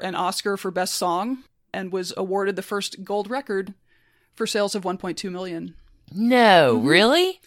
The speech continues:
Speaker 1: Yep.
Speaker 2: Wow.
Speaker 1: Nineteen forty-one, the first gold record was awarded. All right, so another thing I want to share about Dorothy's early career is a thing called the Soundies.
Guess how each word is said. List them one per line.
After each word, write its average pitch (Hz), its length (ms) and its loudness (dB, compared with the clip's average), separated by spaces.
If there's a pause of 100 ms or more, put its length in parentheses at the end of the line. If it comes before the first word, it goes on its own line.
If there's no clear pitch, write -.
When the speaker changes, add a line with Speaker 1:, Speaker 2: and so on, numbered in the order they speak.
(480)
Speaker 1:
Yep. 202 140 -6
Speaker 2:
Wow. 247 60 -2 (600)
Speaker 1:
Nineteen 214 360 -6
forty-one, 233 600 -2
the 170 60 -10
first 190 300 -8
gold 196 280 -4
record 185 340 -6
was 175 120 -10
awarded. 170 420 -8 (560)
All 269 80 2
right, 233 180 0
so 247 380 6
another 302 340 2
thing 254 460 -2 (260)
I 202 60 -2
want 214 180 2
to 208 40 -2
share 214 280 0
about 196 320 0
Dorothy's 196 440 -4
early 196 220 -4
career 202 420 -2
is 180 360 -4
a 196 60 -12
thing 226 460 -6 (180)
called 185 400 -4 (140)
the 190 80 -6
Soundies. - 920 -2